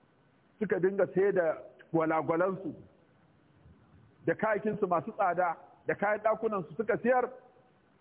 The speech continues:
aka yi musu riba. Ƙarshe shi ma dai mutumin nan abin ya watse, ya tafi da kuɗin mutane.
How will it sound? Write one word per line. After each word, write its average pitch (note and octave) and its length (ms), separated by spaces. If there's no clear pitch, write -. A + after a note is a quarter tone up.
aka F#3 180
yi F3 60
musu F3+ 240
riba. D#3+ 320
Ƙarshe D3+ 340
shi F#3 140
ma F3+ 180
dai F3+ 120
mutumin E3 460
nan C3+ 160
abin D3 300
ya C#3+ 120
watse, D3+ 360
ya E3 140
tafi E3 200
da D3+ 60
kuɗin D3 280
mutane. A2+ 400